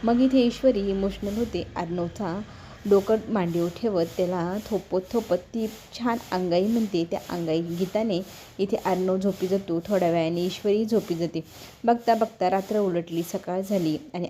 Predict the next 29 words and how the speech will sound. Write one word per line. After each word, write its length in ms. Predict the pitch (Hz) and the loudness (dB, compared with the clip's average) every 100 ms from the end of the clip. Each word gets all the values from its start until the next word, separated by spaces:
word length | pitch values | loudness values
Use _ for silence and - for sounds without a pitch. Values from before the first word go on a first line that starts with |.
| - | -4
अर्णवला 580 | 165 156 170 202 160 175 | -4 0 0 2 0 -4
जाग 360 | 175 151 180 | -4 -4 -2
आली. 260 | 180 147 151 - _ _ - _ - | -2 -2 -6 -12 _ _ -20 _ -6
ईश्वरी 400 | 185 202 202 175 - | -4 0 2 2 -2
अगोदरच 520 | 170 170 170 202 208 | -2 0 0 0 -2
आवरण्यासाठी 680 | 175 170 170 170 175 196 226 | -4 -2 -2 -2 -4 -4 -6
गेलेली 360 | 208 185 180 196 | 2 2 4 0
असते 400 | 208 - 190 226 - - - _ | -2 -4 -6 -6 -16 -20 -20 _
आणि 340 | - 226 247 294 - _ _ | 0 4 6 4 -2 _ _
ईश्वरीचे, 600 | 202 233 262 247 247 269 - - 214 202 214 | -2 2 8 8 6 2 0 -2 0 0 0
ईश्वरीला 420 | 214 247 247 247 | 2 2 4 2
हाक 260 | 233 - | 0 -4
मारत 240 | 220 214 190 | -2 0 0
इथे 180 | 185 202 - | -2 -4 -2
अर्णव 280 | 190 180 185 - | -4 -2 -4 -4
उठतो 320 | 226 - 190 | -4 -2 -2
आणि 200 | 170 190 | 0 0
म्हणतो 320 | 214 233 196 185 | 2 2 0 0
की, 80 | 214 | 0
"माझं 260 | 190 180 | 2 6
डोकं 220 | 185 185 214 | 6 4 2
फारच 400 | - 190 208 208 | 2 4 6 4
जड 260 | 202 196 | 4 4
झालं 260 | 202 247 240 | 4 2 4
आहे, 140 | 180 180 - - - - | 2 -2 -16 -20 -18 -6
काय 180 | 220 247 | 2 4
झालं 240 | 262 262 | 6 6
मला 240 | 240 185 | 6 2
काही 260 | 190 196 | 0 -2